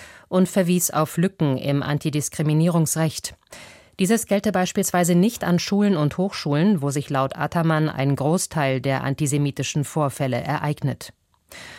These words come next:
Auch der S-P-D-Außenpolitiker Roth kritisierte den alltäglichen Antisemitismus in Deutschland. Roth sagte im Deutschlandfunk,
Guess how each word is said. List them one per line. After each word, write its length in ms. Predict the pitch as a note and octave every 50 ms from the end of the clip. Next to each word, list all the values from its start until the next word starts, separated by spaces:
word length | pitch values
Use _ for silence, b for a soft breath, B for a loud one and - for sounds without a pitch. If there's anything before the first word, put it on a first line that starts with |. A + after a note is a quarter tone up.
| B B B B B
Auch 180 | - C3+ D3 -
der 260 | - A3 A3+ A3 -
S-P-D-Außenpolitiker 1160 | F3 - - - F3 F#3 G3+ G#3 - D3 E3 E3 - G3 F3 - F3 E3+ F3+ E3+ F3 - F3+
Roth 400 | E3 C#3+ D#3 G#3 G#3+ E3 - -
kritisierte 640 | - - D#3 C3+ E3 D#3 C#3+ E3+ G3 F#3+ - E3 C#3
den 200 | C3+ C3 C3+ -
alltäglichen 680 | C#3 C#3 C#3 - - F3+ E3+ - D#3+ C#3 - - D3
Antisemitismus 920 | C#3 C#3 C#3 - - D3 B2+ D3+ D3 C#3+ C3+ - F3 D#3+ - - C#3+ C#3 -
in 160 | C3+ C#3 C3+
Deutschland. 540 | C3 C3+ C3 C3 - - C3 C3 C3+ - B B B B B B B B B B -
Roth 300 | D3+ D3+ E3 E3 E3 -
sagte 300 | D#3 D3 B2+ - - D3+
im 200 | - C#3 D3 C#3+
Deutschlandfunk, 720 | D#3 D#3 D#3+ - - F3+ E3+ E3 - - F3+ F3 E3 -